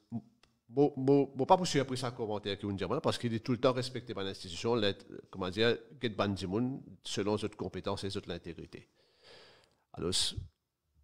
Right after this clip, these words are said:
pour, pour cantonner moi à ce co-, à ce commentaire. D'ailleurs, le Premier ministre me reconnaît ça,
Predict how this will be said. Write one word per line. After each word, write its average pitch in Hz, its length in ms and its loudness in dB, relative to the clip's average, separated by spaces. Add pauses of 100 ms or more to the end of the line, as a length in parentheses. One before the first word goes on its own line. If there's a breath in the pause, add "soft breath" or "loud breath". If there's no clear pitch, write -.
pour, 92 160 -8
pour 92 100 -6
cantonner 87 360 -2
moi 98 320 2
à 82 40 -4
ce - 120 -6
co-, 85 300 -6
à 95 80 -6
ce 95 120 -8
commentaire. 76 500 -6
D'ailleurs, 85 200 -2
le 107 40 2
Premier 110 200 4
ministre 92 300 2
me 92 80 -4
reconnaît 85 340 -8
ça, - 220 -10